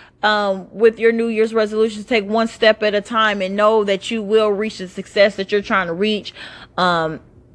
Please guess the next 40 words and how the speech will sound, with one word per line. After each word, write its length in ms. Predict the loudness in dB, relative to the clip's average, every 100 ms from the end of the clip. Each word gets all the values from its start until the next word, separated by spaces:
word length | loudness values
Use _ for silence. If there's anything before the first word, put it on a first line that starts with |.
| -2
for 160 | 2 6
my 220 | 4 4
New 140 | 0
Year's 300 | -2 -2 -2
resolution, 800 | 0 -2 0 -4 -4 -4 -4 -2
my 220 | 0 0
goal 340 | 2 2 4 2
is 120 | -6
to 100 | -10
be 160 | -8
more 200 | -4 -4
consistent, 920 | -4 -6 -10 -2 -2 -2 -2 -4 -4 -6 -20 -20 -20 -4 2
uh, 140 | 2
with 200 | 2 -4
projects 500 | 0 2 2 2 -2 0
that 140 | 0
I'm 160 | 0 0
working 320 | -2 -2 -6
on. 240 | -4 -4
I 60 | -4
don't 120 | -2
wanna 180 | -4 -6
just 260 | -8 -4
do 160 | 2 4
it 80 | 4
on 140 | 0
Monday 420 | 0 2 4 4
and 80 | 4
then 100 | 0
don't 180 | -2 -2
pick 200 | -2 0
it 80 | 2
up 160 | 2
for 100 | 2
another 240 | 0 2 -2
couple 300 | 0 0 4
of 60 | 4
weeks. 200 | 4 2
I 60 |
wanna 340 | 0 2 0